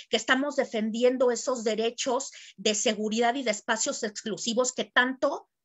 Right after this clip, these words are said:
tanto nos ha costado. El luchar por una paridad y que ahora invadan esos espacios de las cuotas, el que tengamos es-, baños exclusivos, eh, pues ahora también ya los van a ocupar,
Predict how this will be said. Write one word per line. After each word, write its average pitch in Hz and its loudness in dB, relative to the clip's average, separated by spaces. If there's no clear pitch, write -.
tanto 294 2
nos 214 -4
ha 214 -6
costado. 190 -4
El 262 6
luchar 269 2
por 285 4
una 285 0
paridad 233 4
y 226 -6
que 233 0
ahora 254 4
invadan 247 0
esos 233 -6
espacios 214 -2
de 214 -2
las 180 -4
cuotas, 208 -4
el 240 2
que 247 2
tengamos 269 0
es-, 254 -4
baños 262 0
exclusivos, 226 -2
eh, 196 -4
pues 196 -2
ahora 214 4
también 208 0
ya 220 2
los 220 -2
van 214 0
a 226 -2
ocupar, 208 2